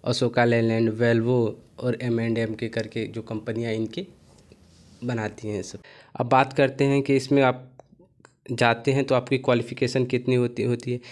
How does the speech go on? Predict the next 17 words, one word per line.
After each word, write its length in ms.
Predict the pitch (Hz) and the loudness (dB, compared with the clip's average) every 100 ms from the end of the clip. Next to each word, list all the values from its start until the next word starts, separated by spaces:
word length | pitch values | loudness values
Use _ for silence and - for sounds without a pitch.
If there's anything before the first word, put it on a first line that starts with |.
| - - | -12 -4
देखिए, 200 | 131 143 | 0 2
बात 280 | 123 123 123 | 2 0 0
करें, 220 | 131 127 | 0 2
हम 160 | 127 131 | 2 2
ये 120 | 131 | 0
कंपनी 440 | 131 123 135 135 | 0 0 2 2
बेस्ड 440 | 127 131 - - 120 | 2 0 -2 -6 0
जॉब 240 | 123 120 | 2 2
के 100 | 123 | 0
बारे 220 | 110 107 | 2 2
में 100 | 107 | 2
नहीं 100 | 101 | 2
बात 240 | 95 92 - | 2 -2 0
करें, 220 | 104 113 | 2 2
हम 120 | 120 | 2
करें 420 | 120 127 131 127 | 0 2 2 2
टाटा 280 | 117 110 | 2 2